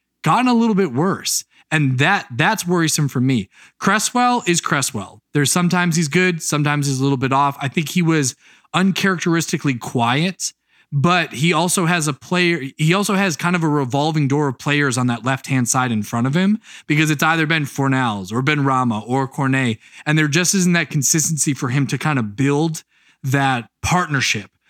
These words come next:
with what we saw last season and the season before, even when it was, like, Masuaku ahead of him. Like,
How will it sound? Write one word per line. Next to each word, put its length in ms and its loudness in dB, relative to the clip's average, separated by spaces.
with 200 2
what 200 -2
we 140 0
saw 540 0
last 360 0
season 360 0
and 100 2
the 40 0
season 340 0
before, 420 -2
even 320 2
when 140 2
it 80 -4
was, 120 0
like, 120 0
Masuaku 840 0
ahead 300 -2
of 80 -4
him. 160 -6
Like, 180 -2